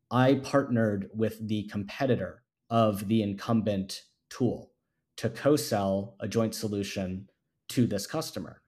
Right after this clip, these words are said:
because I knew that that was why we were unsuccessful previously. I knew that if we could offer something holistic, that we could,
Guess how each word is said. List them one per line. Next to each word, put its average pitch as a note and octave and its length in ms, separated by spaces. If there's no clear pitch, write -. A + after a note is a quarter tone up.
because B2 260
I B2 100
knew C3 280
that A2+ 180
that A2+ 180
was A2 220
why G#2 400
we G#2 140
were G2+ 180
unsuccessful G2+ 680
previously. F#2 560
I F#2 80
knew G#2+ 200
that G#2 100
if G2 160
we G#2 160
could G2+ 140
offer G2+ 400
something F#2+ 340
holistic, G2 600
that G2+ 120
we G2 100
could, G2 340